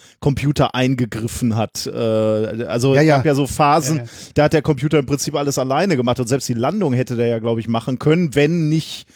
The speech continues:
Speaker 1: der Astronaut das Gefühl gehabt hätte, ich muss ja eingreifen, weil wir in ungünstige Gebiete zusteuern. Ähm, aber im Prinzip war diese Landeroutine einprogrammiert. Und das war den, den, den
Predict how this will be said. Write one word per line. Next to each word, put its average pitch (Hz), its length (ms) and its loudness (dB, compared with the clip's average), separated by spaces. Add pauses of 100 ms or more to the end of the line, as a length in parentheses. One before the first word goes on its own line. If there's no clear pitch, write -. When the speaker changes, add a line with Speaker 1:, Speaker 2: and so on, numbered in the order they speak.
(200)
Speaker 1:
der 135 120 2
Astronaut 139 400 0
das 127 120 -6
Gefühl 143 300 -4
gehabt 131 300 0
hätte, 143 180 -2
ich 117 120 -4
muss 135 160 -2
ja 131 120 2
eingreifen, 127 680 0
weil 117 140 -2
wir 120 280 2
in 123 220 -2
ungünstige 139 600 0
Gebiete 120 440 -4 (140)
zusteuern. 120 640 -2 (600)
Ähm, 131 720 2
aber 139 160 2
im 143 80 0
Prinzip 151 420 -2
war 147 100 4
diese 127 280 2
Landeroutine 147 800 -2
einprogrammiert. 113 560 -4 (200)
Und 120 120 0
das 123 140 -2
war 165 120 2
den, 143 300 0
den, 131 340 0
den 117 420 0